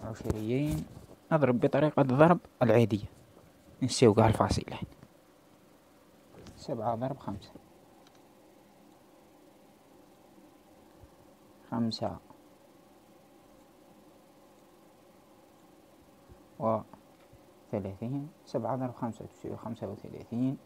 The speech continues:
والثلاثة تساوي ثمانية وثلاثين. سبعة ضرب اثنان تساوي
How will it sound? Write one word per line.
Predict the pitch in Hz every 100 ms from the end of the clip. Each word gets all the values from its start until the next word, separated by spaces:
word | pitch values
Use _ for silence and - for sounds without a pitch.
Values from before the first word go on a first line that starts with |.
| - - - -
والثلاثة | 113 - 104 101 101 110
تساوي | - - 104 113 135 147 - - - - - - - - - - - - - - - - - - - - - - -
ثمانية | 113 110 107 107 107 104 107 113 139 160 196 - - - - - - - - - - - - - - - - - - - - - - - - - -
وثلاثين. | 151 143 139 110 107 - - - -
سبعة | - 165 113 120
ضرب | 117 113 -
اثنان | 117 107 101 110
تساوي | - - 107 104